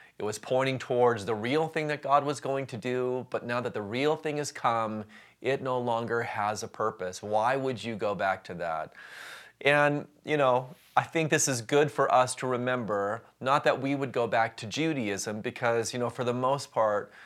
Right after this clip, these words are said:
um, you know,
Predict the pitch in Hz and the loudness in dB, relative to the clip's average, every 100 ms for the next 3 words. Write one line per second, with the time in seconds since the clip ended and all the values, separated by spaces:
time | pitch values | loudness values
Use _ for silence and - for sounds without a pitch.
0 | - - - 104 101 95 92 87 87 _ | -20 -20 -6 -2 0 -2 -4 -8 -12 _
1 | _ _ _ _ _ _ - 117 101 95 | _ _ _ _ _ _ -10 -6 -4 -4
2 | 107 | -8